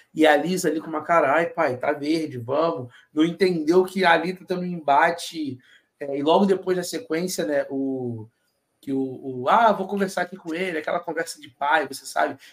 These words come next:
e tu vê que a ideia dele, "Cara, ó, não tenho nada contra você, é o meu negócio aqui, eu tenho que, se prejudicar minha filha, tu tá lascado", então,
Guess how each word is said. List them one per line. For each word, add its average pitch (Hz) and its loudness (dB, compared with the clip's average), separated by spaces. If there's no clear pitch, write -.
e 170 -10
tu 160 -8
vê 196 2
que 202 -6
a 165 2
ideia 165 -4
dele, 156 -8
"Cara, 139 0
ó, 95 -4
não 123 -10
tenho 151 -4
nada 180 0
contra 160 -8
você, 127 -10
é 135 0
o 131 2
meu 151 -2
negócio 151 -2
aqui, 131 -6
eu 139 -4
tenho 160 -4
que, 180 -6
se - -10
prejudicar 160 -6
minha 165 -4
filha, 147 -8
tu 165 -16
tá 160 2
lascado", 151 0
então, 180 -2